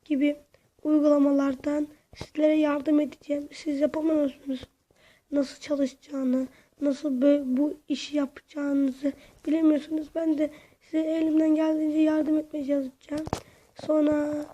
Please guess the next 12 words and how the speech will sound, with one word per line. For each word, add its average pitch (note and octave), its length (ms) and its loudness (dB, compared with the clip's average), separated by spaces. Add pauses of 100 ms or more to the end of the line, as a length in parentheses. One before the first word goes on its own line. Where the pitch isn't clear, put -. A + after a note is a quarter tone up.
(380)
uygulamaları D#4 580 2
tanıtacağım. C#4 500 -2
Piskat, - 400 -6 (240)
Puffin C#4 640 0 (500)
gibi. C#4 360 0 (1400)
Sonra D#4+ 220 0 (100)
siz - 280 -8 (300)
Google D4+ 340 -6
Play'de D#4 460 2
ne E4+ 140 4
istiyorsanız D4+ 600 -4
oynayacağım. C#4+ 640 0